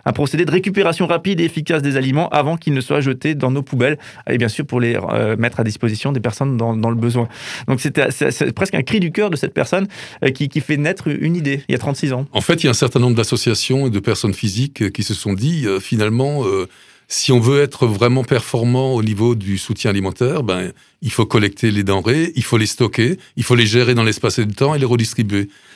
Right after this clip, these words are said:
Speaker 2: Mais si chacun d'entre nous faisons ça de notre côté, forcément, ça va pomper une énergie folle, ça ne sera pas forcément d'une efficacité absolue. Essayons de créer, euh, une association, euh, qui fera cette partie, j'allais dire logistique,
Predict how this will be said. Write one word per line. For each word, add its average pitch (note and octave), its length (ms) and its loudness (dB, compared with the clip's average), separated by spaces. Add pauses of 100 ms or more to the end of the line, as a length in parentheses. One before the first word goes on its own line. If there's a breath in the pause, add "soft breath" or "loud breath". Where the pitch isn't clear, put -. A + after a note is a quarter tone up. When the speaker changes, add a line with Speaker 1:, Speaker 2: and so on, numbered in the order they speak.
(100)
Speaker 2:
Mais B2 220 4 (100)
si - 260 0
chacun D3+ 400 2
d'entre C3+ 300 0
nous C3+ 400 2
faisons B2 340 0
ça A#2 160 0
de A2 60 0
notre G#2+ 180 0
côté, B2+ 400 -2 (200 loud breath)
forcément, B2 600 0 (420 soft breath)
ça - 240 2
va A#2+ 120 4
pomper B2 360 2
une A2+ 80 4
énergie G#2 340 0
folle, B2 380 0 (200 soft breath)
ça - 160 0
ne A#2 60 2
sera - 140 2
pas C#3+ 120 2
forcément B2 600 0 (240 soft breath)
d'une A#2 200 4
efficacité A#2 540 0
absolue. A#2+ 460 0 (360 loud breath)
Essayons D#3 460 2
de C#3 100 2
créer, B2+ 580 4 (320 soft breath)
euh, G#2+ 200 4
une D3 180 6
association, C3 800 2 (360 soft breath)
euh, G#2 140 4
qui - 200 0
fera C#3+ 360 2
cette E3 180 -2
partie, B2+ 540 2 (200)
j'allais G#2 200 4
dire G#2 160 2
logistique, G#2 640 -2